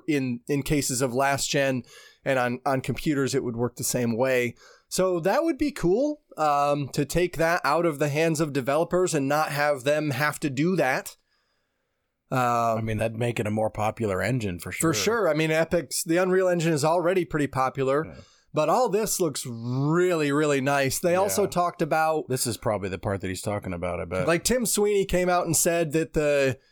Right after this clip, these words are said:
Speaker 1: he echoed what other developers had said in that the S S D in the P S five is just stupid fucking fast.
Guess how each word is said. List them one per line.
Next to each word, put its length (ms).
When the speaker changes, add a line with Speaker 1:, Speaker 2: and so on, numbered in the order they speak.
Speaker 1:
he 180
echoed 420
what 180
other 260
developers 640
had 160
said 320
in 300
that 220
the 140
S 200
S 200
D 280
in 80
the 80
P 200
S 200
five 360
is 220
just 320
stupid 420
fucking 380
fast. 540